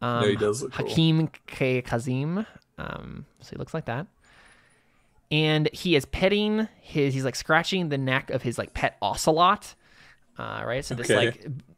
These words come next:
Speaker 1: you know, medium, bigger than a house cat, certainly, but not as big as, like, a jaguar, uh, you know, jungle cat.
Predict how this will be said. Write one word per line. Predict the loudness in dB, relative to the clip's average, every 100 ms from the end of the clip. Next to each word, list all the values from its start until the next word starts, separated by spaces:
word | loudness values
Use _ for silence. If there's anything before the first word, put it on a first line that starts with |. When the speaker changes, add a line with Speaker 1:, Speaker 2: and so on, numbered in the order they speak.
| -12
Speaker 1:
you | -10
know, | -10 _ _ _ _ _ -2
medium, | 2 2 2 0 -2 -8 _ _ _ _ _ _ -20 -12 2
bigger | 6 6 6
than | 4
a | 4
house | 4 4
cat, | 4 4 4
certainly, | -2 -4 -2
but | 0
not | 0 0
as |
big | 0 0
as, |
like, | 0 -2
a |
jaguar, | 0 0 2 2 4 4 2 -4 _
uh, | -6 -4 -4 -6 -8 -12 -14
you | -10
know, | -10 -10 -16 _ -10
jungle | 0 2 4 2
cat. | 0 0 0 -2 -12